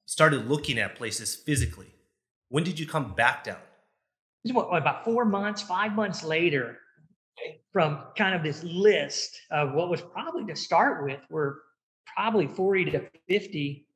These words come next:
Speaker 2: options, including homes, right? That was the first decision, a home versus a condo. Um,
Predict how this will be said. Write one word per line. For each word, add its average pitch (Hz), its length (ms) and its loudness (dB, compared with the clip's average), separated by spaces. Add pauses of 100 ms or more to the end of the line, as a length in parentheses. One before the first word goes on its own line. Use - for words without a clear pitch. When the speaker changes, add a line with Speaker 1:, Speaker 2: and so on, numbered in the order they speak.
(180)
Speaker 2:
options, 165 640 -4
including 214 500 0
homes, 185 760 2 (480)
right? 160 160 4
That 160 100 0
was 160 120 -2
the 156 100 -6
first 180 240 -2
decision, 151 340 -6
a 139 60 -8
home 165 200 -6
versus 143 280 -6
a - 40 -8
condo. 147 680 -2 (840)
Um, 127 440 2